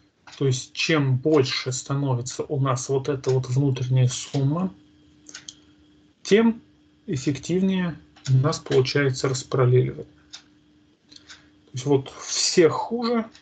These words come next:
у нас ведёт себя маленькая задачка. Вот. И, соответственно, <laughs> самое хорошее распараллеливание, с, наибольшая эффективность, вот такой параллельный алгоритм достигает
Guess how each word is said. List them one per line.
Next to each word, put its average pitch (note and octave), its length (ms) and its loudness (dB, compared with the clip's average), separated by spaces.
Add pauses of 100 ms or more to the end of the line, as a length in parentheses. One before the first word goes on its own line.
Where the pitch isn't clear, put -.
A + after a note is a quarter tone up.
(140)
у E3+ 60 -8
нас E3+ 260 -4
ведёт D#3 320 0
себя C#3+ 460 2 (360)
маленькая C#3 680 0 (180)
задачка. D3 680 -2 (1200)
Вот. C3+ 360 0
И, C#3 800 2
соответственно, C3+ 640 2
<laughs> - 20 4
самое D#3 420 4
хорошее G#3+ 540 2
распараллеливание, E3+ 1040 -4 (640)
с, - 240 -20
наибольшая C#3 880 -4
эффективность, C#3+ 840 -6
вот C3 180 -6
такой C3 360 2
параллельный C3 600 2
алгоритм C#3 500 -2
достигает C3+ 800 2